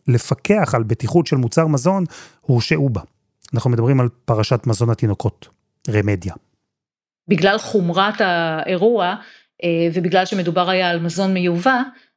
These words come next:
Speaker 2: אז, אה, הורשעו שם הבכירים בשירות המזון, בגלל הכשל שלהם לפקח. זאת אומרת, היה שם, אה, פורמולה לתינוקות שלא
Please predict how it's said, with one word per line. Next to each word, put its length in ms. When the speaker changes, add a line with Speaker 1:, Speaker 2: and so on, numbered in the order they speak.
Speaker 2:
אז, 380
אה, 600
הורשעו 480
שם 180
הבכירים 500
בשירות 560
המזון, 520
בגלל 720
הכשל 540
שלהם 400
לפקח. 800
זאת 180
אומרת, 520
היה 200
שם, 160
אה, 240
פורמולה 340
לתינוקות 560
שלא 1120